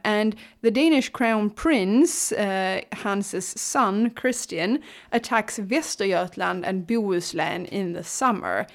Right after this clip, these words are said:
Älvsborg Castle is attacked and burnt down, too, before King Hans attacks Stockholm, but is forced to retreat. On his way back, his troops just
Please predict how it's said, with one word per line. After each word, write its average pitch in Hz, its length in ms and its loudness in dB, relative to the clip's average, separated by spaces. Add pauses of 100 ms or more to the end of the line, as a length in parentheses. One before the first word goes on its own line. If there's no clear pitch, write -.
(440)
Älvsborg 254 680 4
Castle 269 500 2
is 226 180 0
attacked 220 560 -4
and 202 200 -2
burnt 185 360 0
down, 208 520 4
too, 214 480 0
before 196 420 0
King 240 220 -2
Hans 190 420 0
attacks - 600 -6
Stockholm, 226 680 2
but 220 220 0
is 220 120 -2
forced - 460 -8
to - 80 -6
retreat. - 840 -4 (400)
On 294 200 8
his 254 180 8
way 202 140 4
back, 277 540 0 (100)
his 214 400 2
troops 240 580 0
just 185 300 -4